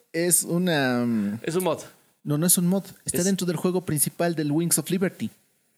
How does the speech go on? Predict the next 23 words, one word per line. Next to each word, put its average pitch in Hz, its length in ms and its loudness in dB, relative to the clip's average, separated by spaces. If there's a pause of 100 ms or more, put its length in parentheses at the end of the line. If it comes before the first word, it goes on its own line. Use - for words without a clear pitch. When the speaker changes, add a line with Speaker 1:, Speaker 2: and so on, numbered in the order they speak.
(600)
Speaker 1:
Cuando 139 220 -2
estás 220 300 4
en 262 100 0
el 240 140 0
bar, 175 380 -2 (320)
al 143 140 -2
fondo 180 280 0
ves 151 240 2
a 135 120 0
alguien 147 260 0
que - 80 -4
está 135 140 -2
jugando 147 220 0
en 151 40 2
una 143 80 2
maquinita. 139 580 0
Speaker 2:
Sí. 143 240 -2
Speaker 1:
Si 127 80 -2
le 127 140 -2
das 202 260 0
clic 220 300 -4
ahí, 247 420 0 (580)
ping, 330 240 0